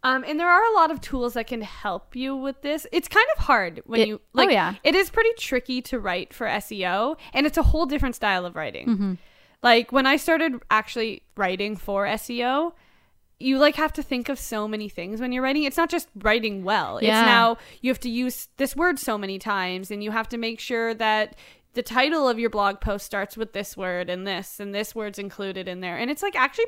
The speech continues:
Speaker 1: pretty difficult.
Speaker 2: It can be strategic to a point of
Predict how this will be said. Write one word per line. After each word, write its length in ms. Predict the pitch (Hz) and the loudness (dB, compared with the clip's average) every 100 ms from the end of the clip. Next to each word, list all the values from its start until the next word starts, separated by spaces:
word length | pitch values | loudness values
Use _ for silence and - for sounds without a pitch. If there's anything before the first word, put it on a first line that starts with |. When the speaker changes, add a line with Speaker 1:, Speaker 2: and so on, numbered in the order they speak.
| - | 2
Speaker 1:
pretty 260 | 392 320 | 2 4
difficult. 600 | 277 311 220 214 165 113 | 2 0 -2 -4 -4 -4
Speaker 2:
It 140 | - 226 | -2 4
can 140 | 277 | 6
be 280 | 285 302 294 | 6 4 2
strategic 760 | 254 - - 220 214 208 208 202 | 0 -4 -6 -2 -2 0 -2 -2
to 120 | 196 | -4
a 60 | 180 | -4
point 320 | - 180 - | -2 -2 -2
of 280 | 180 175 | -2 -4